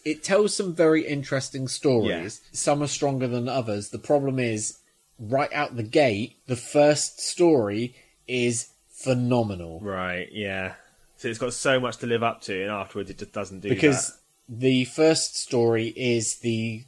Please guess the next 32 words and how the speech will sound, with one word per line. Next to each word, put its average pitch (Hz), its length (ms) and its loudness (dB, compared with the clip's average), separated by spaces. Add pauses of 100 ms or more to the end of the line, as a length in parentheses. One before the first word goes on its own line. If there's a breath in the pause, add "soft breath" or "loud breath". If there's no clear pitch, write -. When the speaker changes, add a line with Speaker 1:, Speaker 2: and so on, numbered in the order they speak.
Speaker 1:
titular 110 640 0 (260)
Buster 107 320 -6
Scruggs. 92 580 -6 (160)
Speaker 2:
Right. 107 380 -6
Speaker 1:
And 117 140 -2
he's 113 360 0
the 120 100 -2
best - 440 -4
character 107 580 -4
of 110 300 0 (160)
all 107 260 2
of 95 120 -8
the 104 100 -6
six - 320 -8
stories. 90 720 -8
So 117 180 -2
to 110 160 -6
be 120 160 0
fair, - 380 0
th-, 135 360 -12
t-, - 80 -16 (200)
in 139 100 -4
my 160 240 2
opinion, 123 680 -2 (100)
they 120 100 -2
should 117 240 -2
have 110 160 -4 (100)
ended 117 400 -4
with 90 160 -12
that 85 200 -16
one. 87 300 -14
Speaker 2:
Yeah. 92 300 -8